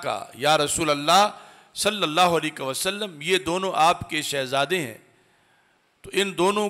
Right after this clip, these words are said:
को आप वरासत अता फरमा दें।" तो रसूल पाक सल्लल्लाहु अलैहि वसल्लम ने वो ख़जाने वरासत के दिए।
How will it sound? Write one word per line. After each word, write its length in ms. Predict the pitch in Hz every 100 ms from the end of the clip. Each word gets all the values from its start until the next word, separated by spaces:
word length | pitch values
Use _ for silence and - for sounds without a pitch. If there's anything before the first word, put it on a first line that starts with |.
| 208
को 160 | 190 185 185 -
आप 500 | 151 175 170 - - 120
वरासत 520 | 131 156 156 185 170
अता 200 | 135 117
फरमा 360 | - 120 101 90
दें।" 180 | 80 80 _ _ _ _ _ _
तो 60 | 131
रसूल 440 | 135 143 151 143 131
पाक 280 | 135 143 -
सल्लल्लाहु 680 | - 143 131 123 139 139 131
अलैहि 140 | 127
वसल्लम 440 | 110 - 143 151 131
ने 160 | 110 95 - _ _ _ _ _ _ _ _ _ -
वो 160 | 143 160
ख़जाने 520 | 147 135 143 156 160
वरासत 480 | 139 139 135 160 -
के 80 | 151
दिए। 360 | 127 120 143 165